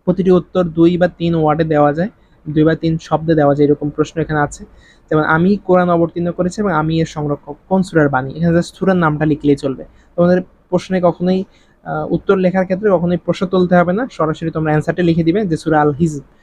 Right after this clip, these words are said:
যেইটা যে অ্যান্সার সেটা just লিখে দেবে। এবার ড-, দশটি প্রশ্নের জন্য দশ মার্ক পেয়ে যাবে।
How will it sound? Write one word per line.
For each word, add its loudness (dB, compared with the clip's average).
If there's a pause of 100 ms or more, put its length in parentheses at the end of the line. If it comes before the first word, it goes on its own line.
(320)
যেইটা 2
যে -2 (300)
অ্যান্সার 0
সেটা 0
just -2
লিখে -2
দেবে। 0
এবার 2
ড-, 2
দশটি -4
প্রশ্নের -2
জন্য -4
দশ -2
মার্ক -4
পেয়ে 2
যাবে। 0